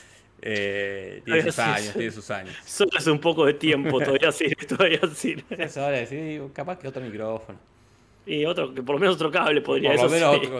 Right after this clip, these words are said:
Speaker 1: otro, o quizás otro cable.
Speaker 2: <laughs> Pues bueno, este, la cuestión es que quiero decir que en ocurre la fiesta están por separado los padres de Milhouse.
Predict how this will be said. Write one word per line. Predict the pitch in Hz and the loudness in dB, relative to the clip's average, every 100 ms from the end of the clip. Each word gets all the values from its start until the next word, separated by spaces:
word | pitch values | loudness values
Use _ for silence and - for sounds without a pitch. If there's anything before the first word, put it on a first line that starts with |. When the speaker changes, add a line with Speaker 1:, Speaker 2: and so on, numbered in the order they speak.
| 123 110 | -8 -12
Speaker 1:
otro, | - 110 | -12 -16
o | |
quizás | 101 104 120 | -16 -16 -16
otro | 110 104 | -16 -12
cable. | 127 123 113 107 101 _ _ _ _ _ - - | -6 -4 -6 -8 -14 _ _ _ _ _ -20 -10
Speaker 2:
<laughs> | 156 196 - - 170 151 - 160 - - _ 165 175 175 175 - | -4 -4 -4 -6 -4 -4 -8 -10 -12 -20 _ -10 -6 -6 -8 0
Pues | 175 | 4
bueno, | 202 170 156 143 | 6 4 4 4
este, | 143 135 151 | 4 2 0
la | 170 170 | 2 2
cuestión | 180 220 214 | 4 6 6
es | |
que | 202 | 6
quiero | 220 | 4
decir | 208 233 208 | 4 2 0
que | |
en | 151 - _ _ _ _ _ _ _ | 0 -2 _ _ _ _ _ _ _
ocurre | 214 214 | 2 4
la | 214 202 | 4 4
fiesta | 214 202 233 | 0 0 2
están | 165 151 170 165 190 170 | 0 2 2 2 2 0
por | 135 | -2
separado | 165 165 175 160 151 151 175 - - _ | 0 0 4 6 8 6 4 -4 -20 _
los | 127 | -12
padres | - 175 147 | -2 0 0
de | 127 | 0
Milhouse. | 160 139 117 110 110 - - - | 0 0 -4 -12 -20 -20 -20 -20